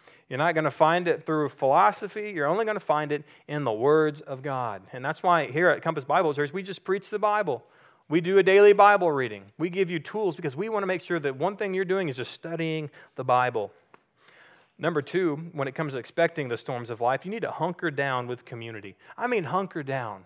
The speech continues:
You know, that is a, one of the beautiful things about the faith that we get to share together is it's, it's a common faith. Uh,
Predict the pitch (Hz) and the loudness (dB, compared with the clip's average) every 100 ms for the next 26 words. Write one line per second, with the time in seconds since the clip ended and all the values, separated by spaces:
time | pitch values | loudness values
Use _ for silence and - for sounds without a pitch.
0 | - 151 170 220 247 135 131 - - - | -12 -4 2 4 4 -2 -6 -8 -14 -4
1 | 185 143 123 165 185 147 160 143 127 123 | -2 -2 0 0 0 -4 -4 -4 -4 0
2 | 143 135 120 - 147 143 120 - _ _ | 0 0 -4 -6 -4 -2 -4 -10 _ _
3 | - 123 117 139 147 - 110 - 151 127 | -8 -6 -6 -8 -6 -8 -10 -4 -2 -2
4 | 117 131 113 - - - 147 143 151 - | -2 -2 -2 -6 -20 -8 -2 0 -2 -2
5 | 147 - 143 - 175 175 151 104 - 107 | -8 -4 -6 -4 -2 -2 -2 -8 -10 -12
6 | 92 - _ _ _ _ - 123 123 | -12 -14 _ _ _ _ -8 -4 -4